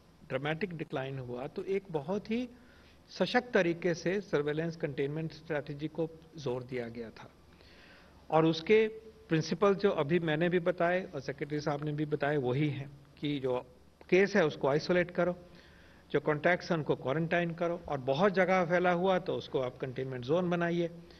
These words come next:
ये भी पक्की बात है कि पिछले दिनों में जो कंटेनमेंट जोन्स बनी, उसमें कंटेनमेंट के एफर्ट दिखाई दे रहे थे, क्योंकि ज़्यादा केसेस पचास प्रतिशत के करीब वहाँ से आने शुरू हो गए थे। ये भी मालूम है कि टेस्टिंग अच्छी चली हुई थी,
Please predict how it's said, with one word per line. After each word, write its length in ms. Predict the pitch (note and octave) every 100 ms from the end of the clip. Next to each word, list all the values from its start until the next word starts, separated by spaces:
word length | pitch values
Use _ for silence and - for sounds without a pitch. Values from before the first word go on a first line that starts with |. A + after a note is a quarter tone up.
| - - - - -
ये 140 | D3 E3+
भी 160 | B3+ G#3+ F#3 -
पक्की 240 | - G#3+
बात 240 | F#3+ F#3 F#3
है 120 | G3 A3
कि 160 | B3+ B3 - - - - -
पिछले 300 | E3 - G3+
दिनों 240 | F#3 F3+ F3+
में 160 | G3
जो 100 | F#3 E3+
कंटेनमेंट 540 | D#3 C#3+ D#3 E3 D#3+
जोन्स 300 | C#3+ C#3 C#3
बनी, 380 | C3 C3 G3+ E4 - -
उसमें 480 | C#3+ - F#3 G3 - - - - - -
कंटेनमेंट 640 | C#3+ D#3 D#3 F#3 G#3 G3
के 120 | -
एफर्ट 360 | E3 C3+ F#3 E3+
दिखाई 320 | D#3+ D3 D3
दे 160 | B2+ C3
रहे 120 | C#3+
थे, 180 | F3+ F#3
क्योंकि 300 | A3 G3+ A3
ज़्यादा 380 | C#3+ C3 E3
केसेस 520 | G3+ G3+ F3 - G#3 - - - - -
पचास 300 | C#3 D#3+ E3
प्रतिशत 440 | D#3+ F#3 E3 F3
के 80 | F3
करीब 240 | F3 F#3
वहाँ 160 | D#3+ D3+
से 120 | D#3
आने 220 | D3+ C3+ D3+
शुरू 240 | C#3 C3
हो 120 | A#2+ A2
गए 140 | A2+ -
थे। 60 | - - - - - - - - -
ये 140 | E3
भी 120 | G3
मालूम 360 | A3+ G3 G#3+ G3+
है 120 | A3+
कि 140 | A#3 B3
टेस्टिंग 420 | E3 D#3 G3+ G3
अच्छी 220 | E3+ G3+
चली 280 | - E3+ F3
हुई 200 | E3+ F3
थी, 240 | G3+ C4+